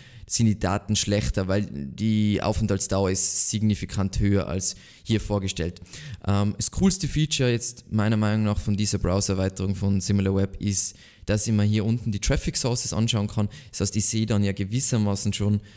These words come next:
was ist der Marketing-Mix ungefähr, die die Seite hat, wie abhängig sind die jetzt von,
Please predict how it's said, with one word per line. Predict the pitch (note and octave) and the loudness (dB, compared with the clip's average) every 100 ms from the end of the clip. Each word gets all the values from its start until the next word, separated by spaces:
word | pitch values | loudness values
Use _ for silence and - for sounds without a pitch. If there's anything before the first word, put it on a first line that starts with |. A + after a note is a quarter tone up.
| - | -12
was | - G#2+ A2+ | -2 0 0
ist | - | 0
der | |
Marketing-Mix | G2 F2+ G2 - G2+ G2 G2+ - | 0 0 -2 -2 0 2 2 -2
ungefähr, | - - G2 - | -2 -2 0 -2
die | F#2 F#2+ | -2 -4
die | F#2+ | -2
Seite | F#2 G#2 G#2 - | 0 0 -2 -2
hat, | G2+ G2+ - - | -2 -4 -10 -6
wie | A2 A#2 | 0 0
abhängig | D#2+ - G#2+ G2+ F#2+ | 0 0 0 0 -2
sind | - G2+ | 0 2
die | G2+ F#2+ | 2 2
jetzt | F#2+ - | 0 -2
von, | - G2 G2+ | 0 2 2